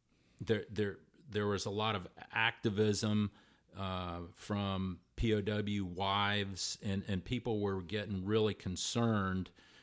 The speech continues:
with the way that you were being treated. And the Vietnamese were not allowing,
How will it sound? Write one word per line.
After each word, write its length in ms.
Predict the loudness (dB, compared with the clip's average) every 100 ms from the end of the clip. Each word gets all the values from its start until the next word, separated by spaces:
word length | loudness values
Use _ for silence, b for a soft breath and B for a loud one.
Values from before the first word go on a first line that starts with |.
| b
with 240 | 0 0 -2
the 60 |
way 280 | -4 0 2
that 140 | 0 -2
you 120 | 0
were 100 | 0
being 280 | -2 -2 -2
treated. 480 | 0 2 4 2
And 160 | 0 -2
the 40 |
Vietnamese 580 | 0 0 2 4 4 2
were 120 | 0
not 220 | 0 0 -2
allowing, 760 | 0 0 2 4 4 2 0